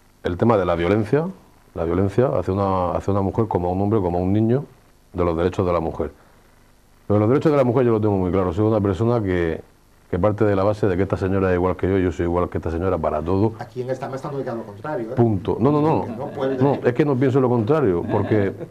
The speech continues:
Speaker 1: parto de la base de esa igualdad. Esa igualdad, esos derechos están reconocidos como personas en la Constitución, en la legislación, que como dice él, de sobra, legislación. Entonces yo cuando hablan de los derechos de las mujeres,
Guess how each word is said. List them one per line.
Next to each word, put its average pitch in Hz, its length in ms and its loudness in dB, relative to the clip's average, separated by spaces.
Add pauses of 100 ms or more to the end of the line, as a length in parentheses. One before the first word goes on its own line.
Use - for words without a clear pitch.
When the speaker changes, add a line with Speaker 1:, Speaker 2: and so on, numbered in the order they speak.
(140)
Speaker 1:
parto 135 260 0
de 139 80 2
la 139 80 2
base 147 220 2
de 139 200 2
esa 160 280 -2 (140)
igualdad. 85 540 0 (760)
Esa 98 160 2
igualdad, 113 320 2
esos 101 180 -2
derechos 104 280 2
están 98 140 0
reconocidos 101 460 0
como 101 180 0
personas 110 320 0
en 117 60 2
la 98 80 0
Constitución, 87 640 0
en 107 60 2
la 92 80 0
legislación, 82 540 -4
que 92 140 0
como 95 160 0
dice 92 140 0
él, 95 120 -2
de - 140 -4
sobra, 110 460 0 (460)
legislación. 90 720 0 (1400)
Entonces 104 260 2
yo 127 100 4
cuando 113 240 2
hablan 139 220 2
de 131 80 2
los 131 100 4
derechos 127 280 2
de 98 80 2
las 90 100 2
mujeres, 123 420 0